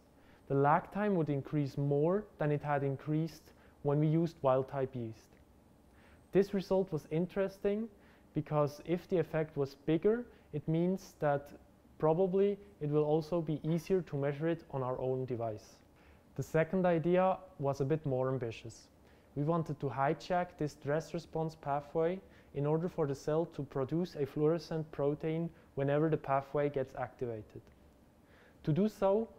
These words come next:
we designed a sequence of D N A that consisted of the promoter of a target gene,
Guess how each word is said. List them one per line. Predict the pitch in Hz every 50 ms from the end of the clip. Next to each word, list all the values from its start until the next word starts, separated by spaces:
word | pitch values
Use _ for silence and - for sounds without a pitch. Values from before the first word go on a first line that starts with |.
| - -
we | 160 170
designed | 160 185 175 - 165 156 170 185 170
a | 143 139
sequence | - - 170 165 - 190 196 196 190 180 - - -
of | 143 131 - - - -
D | 151 151
N | 156 160
A | 156 156 175 208 220 - - - - - - - - - - -
that | - 143 139 -
consisted | - 147 139 135 - 160 156 - 185 165 -
of | 139 131 120 - -
the | 143 127 120
promoter | - - - 135 135 135 165 180 - - 196
of | 165 131
a | 151 135
target | 123 - 135 135 151 170 190 190
gene, | - - 196 190 202 226 240